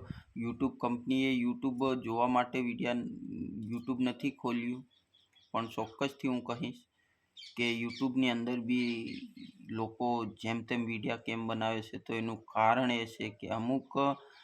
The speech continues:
ખાલી જ બનાવે છે. એ તમને કહી દઉં, ખાલી બનાવે છે. અમુક અર્નિંગ માટે બનાવતા હોય છે, જે પણ થોડો ઘણો ખર્ચો મારો આવી રહે ને, એ રીતે બનાવતા હોય.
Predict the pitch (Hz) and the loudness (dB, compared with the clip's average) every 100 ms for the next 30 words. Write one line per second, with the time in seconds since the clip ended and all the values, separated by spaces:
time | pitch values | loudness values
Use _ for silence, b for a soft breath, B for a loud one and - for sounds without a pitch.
0 | B _ - - 127 170 165 127 120 113 | B _ -4 8 8 8 4 4 4 4
1 | 110 101 - 87 98 - _ 98 123 127 | 0 -2 -6 -6 -8 -16 _ 0 2 2
2 | 120 117 110 107 - 110 - - 131 139 | 0 -2 -6 -8 -8 -12 -8 2 4 4
3 | 113 107 110 107 107 120 120 208 214 131 | 2 0 2 0 -2 -2 0 0 2 4
4 | 139 156 143 131 117 107 107 107 98 98 | 6 6 6 6 4 0 0 0 0 0
5 | 101 98 107 107 - 220 123 117 117 - | -2 -2 -6 -10 -2 -2 0 -2 -2 -4
6 | 117 113 110 110 110 110 - 120 107 104 | -2 -2 -2 -2 -2 -6 -4 -4 0 0
7 | 110 107 107 135 151 120 - 120 113 107 | 2 2 2 2 -2 -4 -2 -2 -2 -4
8 | 98 90 B B B B B - 110 107 | -6 -8 B B B B B 0 4 6
9 | 104 104 104 107 | 4 4 2 2